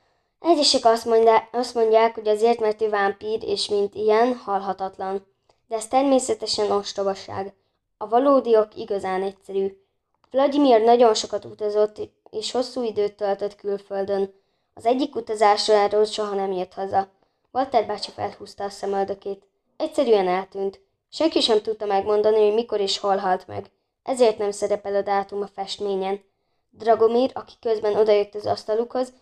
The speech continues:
még éppen elcsípte az utolsó mondatokat. Miközben Anna nagybátyja a többi vendéggel foglalkozott, a fiú közelebb lépett a lányokhoz.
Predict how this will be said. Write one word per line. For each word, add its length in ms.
még 200
éppen 300
elcsípte 480
az 120
utolsó 460
mondatokat. 720
Miközben 420
Anna 260
nagybátyja 540
a 80
többi 260
vendéggel 560
foglalkozott, 680
a 160
fiú 220
közelebb 420
lépett 400
a 40
lányokhoz. 680